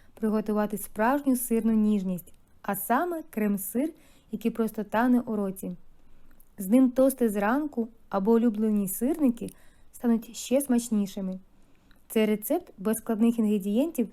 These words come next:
та зайвого клопоту. Тож, вдягаємо фартух і до справи. Я беру півтора літри молока та одну столову ложку сметани.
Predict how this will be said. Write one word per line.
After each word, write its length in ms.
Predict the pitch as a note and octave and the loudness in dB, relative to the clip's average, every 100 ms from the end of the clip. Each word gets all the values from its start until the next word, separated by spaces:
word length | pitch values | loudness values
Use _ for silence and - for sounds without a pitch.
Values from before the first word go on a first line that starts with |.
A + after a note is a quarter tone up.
| - | -6
та 100 | G3+ | -6
зайвого 420 | A3+ B3 A#3 G3+ | 0 2 2 -2
клопоту. 520 | G3+ F#3 F#3 F#3+ G3+ - - - - - - - | -4 -6 -6 -12 -14 -20 -20 -20 -20 -20 -20 -8
Тож, 320 | - D4+ A4 - - | 0 2 0 -4 -8
вдягаємо 460 | G3 A#3 A#3 A3 | 0 2 4 2
фартух 540 | G#3 G#3+ C4+ F4+ D#4 D4+ - | 0 2 0 0 -6 -6 -8
і 100 | - | 0
до 100 | B3 | 2
справи. 460 | A#3 - F#3+ F#3+ F#3+ - - - _ - | 2 -4 -4 -4 -6 -12 -20 -20 _ -6
Я 280 | A3 A#3+ C4 | 0 4 4
беру 400 | A3 A#3 G#3 A#3+ | 6 6 6 2
півтора 500 | B3+ C#4 - A#3 C4 | 2 0 2 2 4
літри 260 | B3 B3 A3 | 4 2 2
молока 600 | G#3 G3+ G3 F#3 F#3 E4+ - - | 2 0 -2 -2 -2 -4 -8 -6
та 200 | A3 A3+ | 2 4
одну 400 | A#3+ G#3+ A3+ F#4+ | 4 4 4 2
столову 320 | - C4 A#3+ | 2 4 4
ложку 260 | A3+ C#4+ B3+ | 2 0 -4
сметани. 560 | A#3+ A#3+ A#3 F3+ E3 | 2 2 2 -6 -6